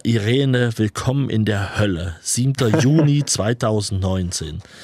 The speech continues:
Speaker 1: So, das
Speaker 2: Ja.
Speaker 1: ist jetzt, du bist jetzt auf einmal auf dem Camino Frances, weil der Weg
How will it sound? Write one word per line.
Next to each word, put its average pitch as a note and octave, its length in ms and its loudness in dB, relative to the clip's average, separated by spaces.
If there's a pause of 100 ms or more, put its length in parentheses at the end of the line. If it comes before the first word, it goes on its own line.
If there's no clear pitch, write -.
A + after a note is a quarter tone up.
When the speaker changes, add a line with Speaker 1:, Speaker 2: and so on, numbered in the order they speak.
(460)
Speaker 1:
So, D2+ 340 -8
das A2 200 -6
Speaker 2:
Ja. - 60 -8
Speaker 1:
ist - 140 -4
jetzt, - 260 -4
du G#2 60 -2
bist A2+ 240 -6
jetzt F2+ 140 -6
auf F#2 100 -6
einmal G2+ 580 -2
auf G#2+ 140 -8
dem G#2 160 -4
Camino F#2+ 360 -4
Frances, G2 500 -8
weil G2+ 80 -2
der G2+ 160 -2
Weg G#2+ 400 -4